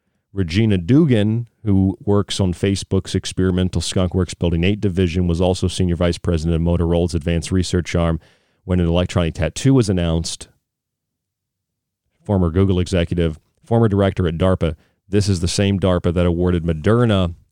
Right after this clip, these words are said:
fifty-six million dollars to develop small-scale rapid mobile manufacturing of nucleic acid vaccines and therapeutics. And these are the ki-, th-, the same kinds, the same types of these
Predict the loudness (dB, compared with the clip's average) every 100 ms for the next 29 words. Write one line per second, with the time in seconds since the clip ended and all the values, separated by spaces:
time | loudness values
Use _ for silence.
0 | -8 -2 0 0 -2 -2 0 0 0 2
1 | 2 0 0 -2 0 -2 -2 -2 -2 -2
2 | -4 -2 0 0 0 0 -2 0 0 0
3 | 0 -2 -2 -4 -2 -2 -2 -2 -2 -2
4 | 0 -2 -2 -2 -2 -2 -2 -2 0 -2
5 | 0 2 4 4 0 -8 -12 _ _ _
6 | _ _ _ _ _ _ _ _ -2 2
7 | 2 2 0 2 2 0 -2 -6 -2 -2
8 | -2 -2 0 2 2 2 -2 -2 -2 -2
9 | 0 -2 -2 -4 -2 -2 -2 -4